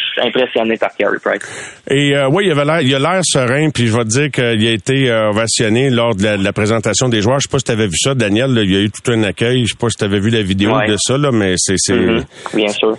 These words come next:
Speaker 2: Ça doit remuer. On aurait aimé ça le connaître comme on apprend à le connaître aujourd'hui, plus tôt dans sa carrière.
Speaker 1: <laughs>
Speaker 2: C'est vrai pareil.
Speaker 1: Ouais.
Speaker 2: Tu sais, c'est comme, c'est
Speaker 1: Même moi,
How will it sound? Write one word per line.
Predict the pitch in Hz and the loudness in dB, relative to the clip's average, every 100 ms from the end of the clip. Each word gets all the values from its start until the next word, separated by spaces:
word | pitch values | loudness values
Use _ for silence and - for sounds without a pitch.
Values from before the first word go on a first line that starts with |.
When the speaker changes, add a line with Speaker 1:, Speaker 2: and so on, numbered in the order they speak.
| - | -4
Speaker 2:
Ça | - | -2
doit | 120 151 | 0 0
remuer. | 151 143 | 2 2
On | 196 | 2
aurait | 202 254 | 0 0
aimé | 285 | 2
ça | 269 403 | 2 0
le | 240 | 0
connaître | 160 143 160 175 | 0 0 0 0
comme | 147 131 | 0 0
on | 127 | 0
apprend | 127 160 | 0 -2
à | |
le | 170 | 0
connaître | 139 151 151 | 0 0 0
aujourd'hui, | 127 120 107 | 0 0 -2
plus | 180 151 143 | 0 0 0
tôt | 185 | 2
dans | 180 127 | 2 0
sa | 135 | 0
carrière. | - 117 135 135 156 143 - | 0 0 0 0 0 -2 -2
Speaker 1:
<laughs> | |
Speaker 2:
C'est | - 180 | -2 0
vrai | 170 220 - | 0 0 0
pareil. | 180 120 180 175 101 - - | 0 0 0 0 -2 -6 -4
Speaker 1:
Ouais. | 117 113 117 | 0 2 0
Speaker 2:
Tu | - - | -4 -2
sais, | 220 | -2
c'est | 214 | 0
comme, | 180 185 170 131 | 0 2 2 2
c'est | 117 196 | 0 2
Speaker 1:
Même | 165 | 2
moi, | 151 | 2